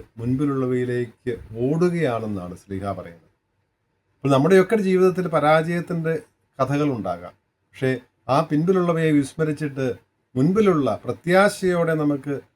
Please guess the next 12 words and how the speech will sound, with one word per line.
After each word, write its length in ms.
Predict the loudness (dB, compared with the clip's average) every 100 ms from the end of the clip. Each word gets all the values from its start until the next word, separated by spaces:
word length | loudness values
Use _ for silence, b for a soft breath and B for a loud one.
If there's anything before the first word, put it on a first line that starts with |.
| _ -2
നമ്മുടെ 240 | 0 2
ദൈവത്തിലേക്ക് 920 | 2 2 0 -2 -2 0 -2 -6 -8 -10 _ -8
നമ്മൾ 200 | -4 -4
കണ്ണു 320 | -2 -2 0 0
നട്ടുകൊണ്ട് 580 | -2 -4 -4 -2 -2 -4 -6 _ -4
മുൻപോട്ട് 460 | -2 0 -2 -2
ഓടുകയാണ്, 680 | -2 0 0 2 2 0 -4 -8 _ _
നമ്മുടെ 260 | -4 -2 -2 -4 -4
യാത്ര 320 | -2 -2 -2
തുടരുകയാണ് 560 | -4 -4 -2 -2 -2 -4
ചെയ്യേണ്ടത് 580 | -8 -6 -6 -6 -6
എന്നുള്ള 340 | -8 -8 -8